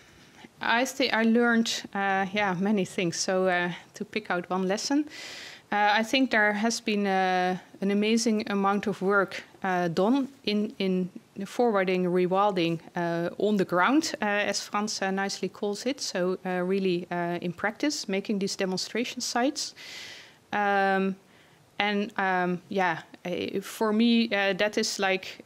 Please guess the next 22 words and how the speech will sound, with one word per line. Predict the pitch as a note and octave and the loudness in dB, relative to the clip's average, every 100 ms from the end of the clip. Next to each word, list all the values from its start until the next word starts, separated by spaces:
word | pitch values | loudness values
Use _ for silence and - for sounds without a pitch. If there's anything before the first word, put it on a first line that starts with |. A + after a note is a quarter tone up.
| - | -12
uh, | - - - | -12 -12 -8
uh, | - F3+ F3+ F3+ F3+ F3+ - E3+ | -4 -4 -4 -4 -4 -8 -10 -6
that's, | G3 G3 - | -4 -4 -6
it's | - A3+ | -4 -4
a, | - | -4
it's | A3 G#3+ | -6 -4
a | A3+ | -4
play | A3+ G#3+ | -2 -2
garden | G#3+ G3 G3 G3 | 0 2 2 -2
for | - | -6
scientists | F3+ G#3+ A3+ G3 - - - | -6 -4 -4 -4 -6 -10 -6
in | F#3 | -4
a | F#3 | 0
way. | F3+ F3 F3 - - | 0 0 -4 -16 -4
We | A3+ | -2
can | B3+ C4 | 0 2
learn | A#3 A3+ | 2 2
so | A#3 A3+ | 2 0
many | G#3+ G#3+ G#3 | 0 0 0
things | - A#3 - | 0 0 0
from | G3+ F#3+ | 0 2
there, | F#3 F3 - | 4 4 2